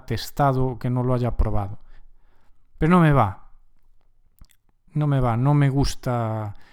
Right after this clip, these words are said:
destacar por la polémica.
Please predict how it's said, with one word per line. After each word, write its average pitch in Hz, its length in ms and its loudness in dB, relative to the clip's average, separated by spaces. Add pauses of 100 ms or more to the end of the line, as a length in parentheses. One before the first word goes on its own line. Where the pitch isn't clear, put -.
(520)
destacar 135 800 0
por 123 180 2
la 117 180 -2
polémica. 110 640 -4